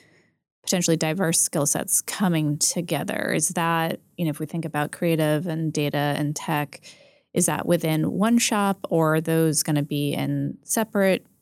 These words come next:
shops, but just they work together better in, like, a holding, you know, company model?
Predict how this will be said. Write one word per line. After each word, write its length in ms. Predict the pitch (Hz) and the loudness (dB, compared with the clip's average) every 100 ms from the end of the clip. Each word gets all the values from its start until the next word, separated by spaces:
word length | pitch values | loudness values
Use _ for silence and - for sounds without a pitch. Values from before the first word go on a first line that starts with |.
| _ | _
shops, 540 | - 202 175 170 - - | -2 0 0 0 -2 -2
but 180 | 156 | -2
just 280 | - - - | -2 -2 0
they 100 | 143 | -2
work 460 | 196 208 - - - - | 0 0 0 -12 -8 -4
together 640 | 214 202 196 190 180 180 | 0 0 2 2 4 2
better 360 | 185 175 170 165 | 2 0 2 2
in, 120 | 151 | 0
like, 120 | 143 | 0
a 60 | 160 | -2
holding, 800 | - 180 165 165 160 156 165 - | 0 2 4 4 4 2 0 -6
you 140 | - 160 | -6 -2
know, 120 | 147 | -2
company 400 | - 160 160 151 | -4 -6 -4 -2
model? 600 | 151 147 151 147 147 | 0 0 0 0 0